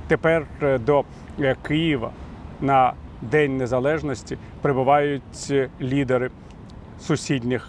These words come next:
е, країн, е, які прекрасно усвідомлюють, що таке виборювати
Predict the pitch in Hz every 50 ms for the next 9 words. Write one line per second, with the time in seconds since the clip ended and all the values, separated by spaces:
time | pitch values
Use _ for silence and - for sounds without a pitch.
0 | - - 131 123 - - 127 127 127 131 143 156 151 147 147 143 139 139 139 131
1 | 135 127 - - 156 147 135 - - - - - - - - 156 151 - - -
2 | 143 151 165 156 - - 160 151 139 - - 143 147 135 139 143 135 131 127 127
3 | 123 127 123 - - - - 151 123 120 - - - - 147 139 - - 135 120
4 | - - 143 143 151 147 - - - - - 127 107 120 147 143 117 117 127 131
5 | 135 127 131 120 120 120 - -